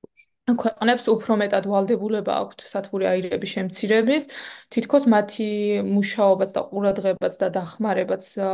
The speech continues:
განვითარებად ქვეყნებშიც უფრო სათბური აირების, ა, შემცირების საკითხებზე მოდის. მაშინ, როცა ჩვენ ქვეყანაში, რა თქმა უნდა, ეს მნიშვნელოვანია და ჩვენი ვალდებულებაა და სამომავლო ხედვა ამას უნდა ეფუძნებოდეს, თუმცა ჩვენთვის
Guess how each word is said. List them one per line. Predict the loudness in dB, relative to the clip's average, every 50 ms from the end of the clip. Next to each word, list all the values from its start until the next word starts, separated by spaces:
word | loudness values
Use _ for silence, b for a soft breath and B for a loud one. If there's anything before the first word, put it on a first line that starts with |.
| 0 0
განვითარებად | 0 0 0 0 0 0 0 0 0 0 -2 -4 -4
ქვეყნებშიც | -4 -6 -6 -4 -2 -2 -2 -2 -2 -2 -2 -2 -2 -6 B B B B B B B B _
უფრო | 2 2 2 2 4 4 4
სათბური | 4 4 2 0 0 2 0 2 2 4
აირების, | 4 4 4 2 0 -2 -4 -8 -8 -8 -2
ა, | 0 2 2 2 2
შემცირების | 0 0 -2 -2 -2 0 -2 -2 -2 0 -2 0 -2
საკითხებზე | -2 -2 -2 -6 -4 -4 -4 0 2 4
მოდის. | 4 4 4 2 -2 -6 -4 -2
მაშინ, | 0 0 0 0 -2 -4 -4 -2
როცა | -2 -2 -2 -2 -4
ჩვენ | -6 -4 -6 -6 -6
ქვეყანაში, | -6 -2 -2 0 0 0 -2 -2 -2 -2 -2 -2 -4 B B B B
რა | 0 0 0
თქმა | 0 2 4 4 4
უნდა, | 4 4 2 2
ეს | 2 2
მნიშვნელოვანია | 0 -2 -2 0 0 2 4 4 4 2 0 -2 -2
და | -4 -4
ჩვენი | -4 -2 -2 0 0
ვალდებულებაა | 2 2 2 0 0 -2 -2 -2 -2 -2 -4 -2 -2 -2 -2 -2 -2
და | -2 -2 -2 -2 -2 -6 -8 -10 -12
სამომავლო | -14 -4 0 0 0 0 0 -2 -2 -2 -2 -4 -4
ხედვა | -8 -4 -4 -4 -2 -2 -4
ამას | -4 -4 -6 -4
უნდა | -2 0 0 0
ეფუძნებოდეს, | -2 -2 -6 -4 -4 -4 -2 -2 -2 -2 0 2 2 2 2 0 B B B B B B B B B
თუმცა | B 0 4 4 4 4 6 4 4
ჩვენთვის | 4 4 2 0 0 2 0 0 0 0